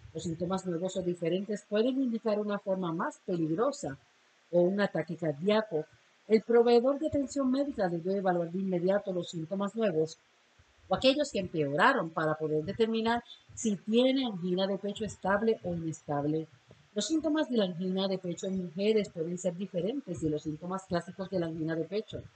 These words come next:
Estas diferencias pueden hacer que se retrase la búsqueda del tratamiento. Por ejemplo, el dolor en el pecho es un síntoma común en las mujeres con angina de pecho, pero posiblemente no sea el único síntoma ni el síntoma predominante.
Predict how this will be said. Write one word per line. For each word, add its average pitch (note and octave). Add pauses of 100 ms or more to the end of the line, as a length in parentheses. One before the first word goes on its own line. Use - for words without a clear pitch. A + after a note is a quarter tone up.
(420)
Estas F3+
diferencias G3
pueden F#3
hacer F#3
que G3
se F3+
retrase D#3+
la E3+
búsqueda G3
del F#3
tratamiento. E3 (340)
Por F#3+
ejemplo, G3+
el G#3+
dolor G3
en G3
el F#3
pecho G3
es G3+
un F#3
síntoma F3
común G#3
en F#3+
las F#3+
mujeres F#3 (280)
con G#3
angina E3+
de G3+
pecho, F#3+ (340)
pero B3
posiblemente B3+
no G#3
sea G3
el F#3
único F#3+
síntoma A3+
ni F#3+
el D#3
síntoma F3+
predominante. D#3+